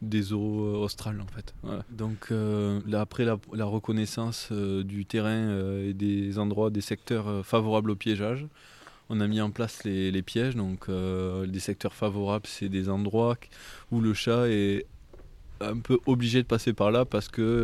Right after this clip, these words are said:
euh, y, la végétation est trop dense d'un côté ou que de l'autre, il y a, euh, un endroit impraticable. Et donc finalement, euh, si ça crée un passage naturel dans lequel il est obligé de se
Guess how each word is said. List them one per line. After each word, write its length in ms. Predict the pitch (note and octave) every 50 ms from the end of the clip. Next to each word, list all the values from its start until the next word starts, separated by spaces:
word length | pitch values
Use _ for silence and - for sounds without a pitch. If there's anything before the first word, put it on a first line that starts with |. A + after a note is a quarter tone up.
| A2 G#2 G#2
euh, 60 | G2+
y, 100 | G2 G#2
la 100 | G#2 G#2
végétation 460 | G2+ G#2+ G#2 - - A2 G2+ - A#2
est 60 | A2+ -
trop 180 | - - G#2+
dense 320 | G#2+ A2 A2 A2+ A2 - - - - - - - - - - - - - - - - - - - - - -
d'un 140 | G#2+ G2+
côté 720 | G2 - A2+ G#2+ - - - A#2 A#2+ B2 B2+ B2 B2 B2
ou 340 | A#2+ A2+ G#2 G2+ G2+ G2+ G2+ -
que 80 | - A2+
de 120 | A2 G#2+
l'autre, 260 | G#2 G#2 A2 A2+ - - -
il 100 | F#2+ F#2+
y 80 | F#2+ G2
a, 60 | G2+
euh, 260 | G#2 G2+ G2+ G2 G2 G2 G2 G2+ G2+ F#2+ - - - - - - - - - - -
un 420 | F#2+ F#2 F#2+ F#2+ F#2+ F#2+ G2 G2
endroit 260 | G2+ G#2 G2+ G2+ G#2+
impraticable. 760 | G2+ G2 - - G2+ - - - - B2 B2 C3 C3+ G#2+ F#2 - - - - - - -
Et 80 | G#2+ G#2
donc 240 | G#2+ G#2 G#2 -
finalement, 500 | - - G#2 G2 G2 G#2 A2 A#2 A#2 A2 G#2
euh, 340 | G2+ G2 G2 G2 G2 F#2+ F#2+ G2 G2+
si 160 | - - - -
ça 140 | - G#2+ G2
crée 200 | - - - A2
un 140 | G#2+ G2+ G2
passage 440 | - A2+ G#2 G#2 - A#2+ A2+ G#2+
naturel 480 | G#2+ G#2+ G#2 - - - A2 A2 A2+ A2
dans 140 | G#2+ G#2 G2+
lequel 340 | G2+ - - A2+ A2 G#2+ G2+
il 240 | G2+ G2+ G2+ G2+
est 160 | G#2 G#2 G#2+ G2+
obligé 240 | A2 G#2+ G#2+ A2
de 100 | G#2 -
se 300 | - - A2 G#2 G2+ G2+